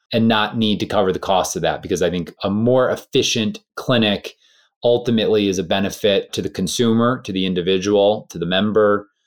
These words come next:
And so we kind of looked at the insurer as the group who ultimately was going to get the most benefit out of these types of programs. So we looked for them to help subsidize the program.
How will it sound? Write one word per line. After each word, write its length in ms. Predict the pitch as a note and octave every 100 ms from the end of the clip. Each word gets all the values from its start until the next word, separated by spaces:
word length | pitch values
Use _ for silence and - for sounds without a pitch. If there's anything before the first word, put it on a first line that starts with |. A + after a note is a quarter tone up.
| _ -
And 240 | G2 F#2+
so 540 | E2+ G#2 F2+ F2+ F2+ -
we 120 | A2
kind 160 | G#2 G2
of 140 | E2+
looked 340 | F#2+ A2 G#2+ G#2+
at 340 | F#2 F2+ F2+ G2
the 280 | G2 F#2+
insurer 540 | G2 F#2 - A2 G2 F#2
as 220 | F2 D#2
the 100 | G2+
group 240 | - G2
who 180 | - G#2+ G2+
ultimately 440 | F#2+ G2 F#2+ F#2+
was 140 | F2
going 220 | - F#2+ F2
to 80 |
get 400 | D#2 F#2 F2 E2+ -
the 80 | F#2+
most 280 | F#2 F2 -
benefit 540 | F#2+ F#2 E2+ G2 F2+ -
out 180 | F2 F#2+
of 160 | F#2
these 180 | F#2+ F2
types 220 | G2+ F2+
of 80 | -
programs. 500 | G2 G2 C3+ D#3 C#3+
So 300 | G#2 F2+ F2
we 160 | F2+ F#2
looked 220 | F#2 -
for 120 | G#2
them 360 | F2+ F2+ F2 E2
to 100 | E2+
help 180 | -
subsidize 880 | - F#2 E2+ - E2+ E2 D#2+ D2+ - _ - -
the 80 | -
program. 500 | F2+ D#2+ D2+ D2+